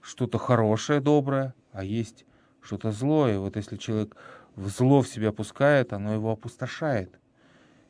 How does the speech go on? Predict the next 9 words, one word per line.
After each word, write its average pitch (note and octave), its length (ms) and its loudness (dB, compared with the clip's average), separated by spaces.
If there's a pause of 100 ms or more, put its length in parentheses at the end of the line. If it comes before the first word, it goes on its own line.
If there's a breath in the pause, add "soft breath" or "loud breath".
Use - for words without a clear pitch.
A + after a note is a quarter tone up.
(120)
И A2+ 60 -8
чтобы C#3 280 0
совсем F#3 480 0
не F3 80 2
умереть, D3 640 2
чтобы G#2+ 280 -10
совсем C3+ 560 -2 (400 loud breath)
не G#2+ 300 0
пропасть, C3+ 800 4